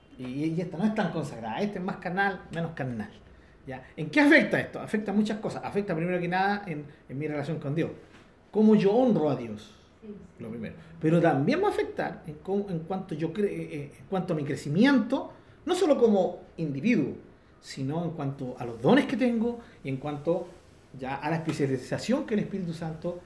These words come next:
Speaker 1: está, eh, efectuando en mí de una forma invisible en muchas, muchas ocasiones, sin un tiempo indefinido, ¿ya? Por lo tanto, depende de la consagración.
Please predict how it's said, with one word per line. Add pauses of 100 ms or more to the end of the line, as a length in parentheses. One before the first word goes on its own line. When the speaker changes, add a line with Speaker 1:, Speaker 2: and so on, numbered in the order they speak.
(140)
Speaker 1:
está, (1040)
eh, (120)
efectuando
en
mí (260)
de
una
forma
invisible
en
muchas,
muchas
ocasiones, (520)
sin
un
tiempo
indefinido, (100)
¿ya? (540)
Por
lo
tanto,
depende
de
la
consagración.